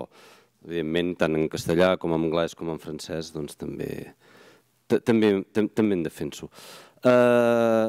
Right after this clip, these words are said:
jo formo part d'una O N G que es diu Centre per la Sostenibilitat Territorial, que ja es va crear l'any dos mil sis, ho situo, sobretot per impulsar, lliga bastant amb el que deia l'Antonio, jo penso que ens complementarem, almenys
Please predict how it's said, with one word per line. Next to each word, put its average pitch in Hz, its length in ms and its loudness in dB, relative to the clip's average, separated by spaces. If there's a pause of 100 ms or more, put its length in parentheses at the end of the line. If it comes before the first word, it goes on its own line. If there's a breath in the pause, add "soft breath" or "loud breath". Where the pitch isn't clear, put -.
(220)
jo 139 80 4
formo 156 320 4
part 139 240 2
d'una 107 480 2
O 92 80 2
N 92 160 0
G 110 240 2
que 104 140 -10
es 85 80 -6
diu 90 100 -2
Centre 92 240 0
per 85 160 -4
la 82 80 -4
Sostenibilitat 85 460 -2
Territorial, 92 560 0 (500 loud breath)
que 95 160 0
ja 101 80 4
es 92 80 -2
va 104 160 0
crear 101 240 2
l'any 98 160 0
dos 90 160 -4
mil 90 240 -2
sis, 117 540 0 (180 soft breath)
ho 90 140 -14
situo, 110 420 -2 (240 loud breath)
sobretot 110 320 0
per 123 140 4
impulsar, 107 760 0 (240)
lliga 90 300 -6
bastant 92 260 -8
amb 90 140 -4
el - 80 -16
que 82 100 -6
deia 85 320 0 (560 loud breath)
l'Antonio, 95 560 2
jo 98 140 -2
penso 104 260 -4
que 104 80 -2
ens 101 160 -2
complementarem, 92 880 -2
almenys 82 540 -4